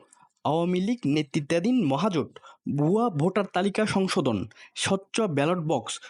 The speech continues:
সহ বিভিন্ন ইস্যু সামনে রেখে নির্বাচন না যাওয়ার সিদ্ধান্ত নেয়। কিন্তু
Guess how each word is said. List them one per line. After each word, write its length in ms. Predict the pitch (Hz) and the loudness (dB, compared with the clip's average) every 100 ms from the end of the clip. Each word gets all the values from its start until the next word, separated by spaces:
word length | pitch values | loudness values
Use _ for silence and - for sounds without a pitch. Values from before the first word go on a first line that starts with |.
| - | -6
সহ 340 | - 202 233 | -2 0 0
বিভিন্ন 560 | 170 139 180 208 220 247 - | 0 0 2 2 2 0 0
ইস্যু 320 | 165 - 123 - - | 0 2 0 -2 -10
সামনে 400 | - - 202 202 | -6 -2 0 2
রেখে 320 | 196 208 285 320 - _ | 0 0 -2 -2 -8 _
নির্বাচন 500 | 147 151 156 165 247 | 0 0 0 0 0
না 240 | 220 143 139 | 2 2 2
যাওয়ার 280 | 151 220 302 | 2 0 0
সিদ্ধান্ত 460 | - 170 131 117 | 0 0 0 -2
নেয়। 200 | - - - _ _ _ _ _ _ _ _ - | -4 -6 -12 _ _ _ _ _ _ _ _ -6
কিন্তু 380 | 269 262 311 | -4 0 0